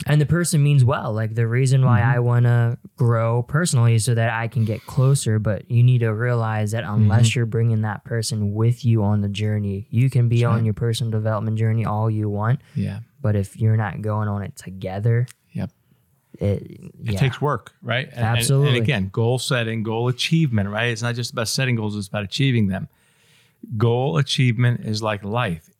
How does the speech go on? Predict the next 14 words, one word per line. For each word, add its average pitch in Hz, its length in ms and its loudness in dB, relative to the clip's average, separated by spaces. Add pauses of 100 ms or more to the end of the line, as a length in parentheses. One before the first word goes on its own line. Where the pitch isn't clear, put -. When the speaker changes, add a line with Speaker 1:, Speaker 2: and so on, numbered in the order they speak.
Speaker 2:
It 104 220 -2
takes 110 400 -2
work. 120 520 -2 (160)
It's 107 220 -2
hard, 147 560 -2
but - 140 -8
you 107 160 2
better 127 560 0
learn 120 480 0
how 113 500 -4 (120)
to 110 340 0 (160)
do 123 200 2
it. - 160 -10 (300)
Speaker 1:
Hmm. 113 160 4